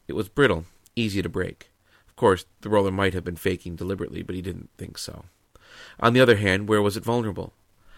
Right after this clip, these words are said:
How would he go about killing it if he got the chance? He went back to studying it. The outer hide looked pretty tough. He'd need a sharp weapon of some sort. He picked up the piece of rock again. It was about twelve inches long, narrow, and fairly sharp at one end.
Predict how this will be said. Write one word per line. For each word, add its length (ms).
How 160
would 80
he 80
go 80
about 240
killing 300
it 60
if 80
he 40
got 160
the 80
chance? 600
He 100
went 160
back 200
to 80
studying 440
it. 140
The 120
outer 180
hide 220
looked 180
pretty 200
tough. 440
He'd 160
need 160
a 40
sharp 380
weapon 240
of 100
some 200
sort. 320
He 100
picked 200
up 100
the 80
piece 240
of 80
rock 260
again. 320
It 80
was 140
about 200
twelve 300
inches 260
long, 440
narrow, 400
and 120
fairly 280
sharp 340
at 80
one 140
end. 260